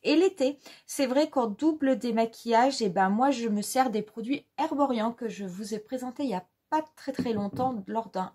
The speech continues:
haul. Donc ça se présente comme ceci. Donc vous avez tout d'abord l'huile démaquillante.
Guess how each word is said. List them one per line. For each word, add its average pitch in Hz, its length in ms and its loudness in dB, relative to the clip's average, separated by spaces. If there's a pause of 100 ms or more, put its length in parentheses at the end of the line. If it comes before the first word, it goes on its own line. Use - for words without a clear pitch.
haul. 233 200 4 (440)
Donc 226 140 -6
ça 294 120 2
se 294 60 -4
présente 294 400 -2
comme 294 160 0
ceci. 233 320 -8
Donc 196 180 -2
vous 226 160 -6
avez 233 240 -2
tout - 160 -12
d'abord 254 580 0
l'huile 254 640 2
démaquillante. 247 840 -6